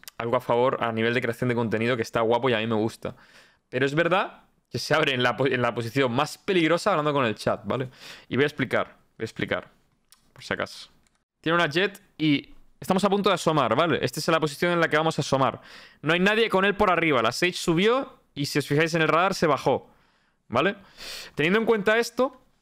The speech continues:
nosotros el primer ángulo que vamos a despejar es Rafters o la zona de Heaven, como lo queráis llamar. Este píxel de aquí,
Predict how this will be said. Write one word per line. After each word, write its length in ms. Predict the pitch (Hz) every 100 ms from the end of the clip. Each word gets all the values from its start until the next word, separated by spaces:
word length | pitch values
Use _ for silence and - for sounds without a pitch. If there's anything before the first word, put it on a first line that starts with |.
| _
nosotros 340 | 151 151 196 214
el 100 | 202
primer 220 | 196 196
ángulo 220 | 196 196
que 80 | 196
vamos 180 | 190 190
a 40 |
despejar 420 | 190 - 185 208 190
es 240 | 139 -
Rafters 680 | 120 123 190 - - 262 - -
o 80 |
la 100 | 135
zona 320 | 127 156 156 147
de 160 | 143
Heaven, 300 | 135 180 185
como 120 | 156 131
lo 80 |
queráis 220 | 127 139 139
llamar. 320 | 147 170 202 - - -
Este 260 | - 147 165
píxel 300 | 160 - 170
de 60 | 165
aquí, 380 | 170 233 -